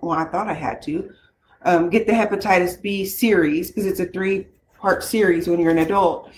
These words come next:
Um, I got it three times over three years, the entire series. Who knows what that did to my body? And it never converted. My body does not convert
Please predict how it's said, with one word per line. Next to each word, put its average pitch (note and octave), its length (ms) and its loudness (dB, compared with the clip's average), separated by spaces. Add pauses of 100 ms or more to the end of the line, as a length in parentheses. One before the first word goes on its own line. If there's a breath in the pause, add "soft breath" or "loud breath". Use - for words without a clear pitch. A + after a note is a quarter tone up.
(340 loud breath)
Um, F#3+ 280 2
I A#3 140 4
got G#3+ 240 2
it - 260 -8 (120)
three D4+ 580 4
times - 800 0
over F3+ 320 2
three B3 340 2
years, G3+ 540 -2
the F#3 160 2
entire G3+ 460 2
series. G3 580 0
Who A3 160 -2
knows G3+ 400 2
what D3+ 140 -4
that C#3 140 -2
did C#3+ 120 -4
to D3 60 -6
my D3 120 -2
body? C#3 460 -4 (360 soft breath)
And A#3 120 4
it A3 120 2
never A3 240 2
converted. G3 600 -2 (280)
My G3+ 280 4
body F#3 400 0
does F#3 200 -4
not A3 340 2
convert G#3+ 540 0